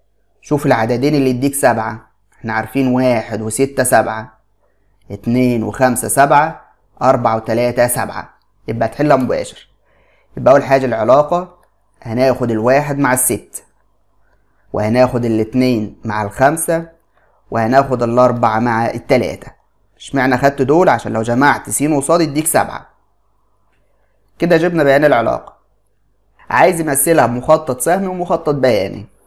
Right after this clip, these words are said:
المخطط السهمي بنعمل فيه مستطيلين، المستطيل الأول للمجموعة س والمستطيل التاني للمجموعة ص، وأنا كاتب عناصر س وعناصر ص هنا. هنمثل العلاقة بس. أول زوج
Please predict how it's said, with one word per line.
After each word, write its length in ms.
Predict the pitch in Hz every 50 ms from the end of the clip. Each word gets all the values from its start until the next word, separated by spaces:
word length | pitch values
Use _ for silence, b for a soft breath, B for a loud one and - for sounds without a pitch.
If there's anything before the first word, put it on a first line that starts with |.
| _ _ _ _ _ _ _ _ _ - - _ -
المخطط 420 | 208 120 - - 143 - 139 127 -
السهمي 380 | - - - 156 160 180 170
بنعمل 320 | 151 147 165 165 160 160 147
فيه 120 | 151 156
مستطيلين، 600 | 156 147 151 - 139 120 - - - - - - - _ _ _ _ _ _ _ _ _ _ _ _ -
المستطيل 540 | - 143 143 - - 131 123 - 156 147 135
الأول 360 | 120 107 139 131 127 120 117
للمجموعة 460 | 120 117 113 117 117 135 143 151 147 151
س 100 | 151 -
والمستطيل 800 | 185 196 190 170 147 143 151 147 143 - - 143 143 160 151
التاني 320 | 151 147 - 143 143 147 135
للمجموعة 600 | 131 123 117 117 117 113 113 123 127 127 120 113
ص، 120 | - 95 71 - - _ _ _ _ _ _ _ -
وأنا 180 | 151 170 185
كاتب 300 | - - 165 165 165 147
عناصر 340 | 143 127 131 143 151 - 143
س 140 | - - -
وعناصر 440 | 151 147 135 120 127 139 139 - 127
ص 140 | - - 135
هنا. 380 | 123 107 101 95 - 92 - - _ _ _ _ _ _ _ _ _ _ _ _ _ _ _ _ _ _
هنمثل 400 | - 123 - 165 403 403 - 190
العلاقة 420 | 165 151 139 135 151 156 151 - 165
بس. 360 | 120 - - - - - - _ _ _ _ _ _ _ _ _ _ _ _ _ _ _ _ _ _ _ _ _ b b b b b b b b b b b -
أول 280 | 156 180 180 160 147
زوج 280 | 135 139 156 180 208 202